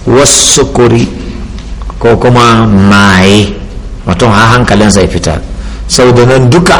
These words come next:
ana tsammanin mutum alwalarsa za ta iya warwarewa. Mutumin da ya samu tabuwa, ya samu masu, ko ta samu masu,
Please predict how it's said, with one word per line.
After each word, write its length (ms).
ana 340
tsammanin 920
mutum 240
alwalarsa 560
za 20
ta 120
iya 100
warwarewa. 560
Mutumin 420
da 140
ya 100
samu 380
tabuwa, 640
ya 100
samu 380
masu, 560
ko 100
ta 140
samu 320
masu, 560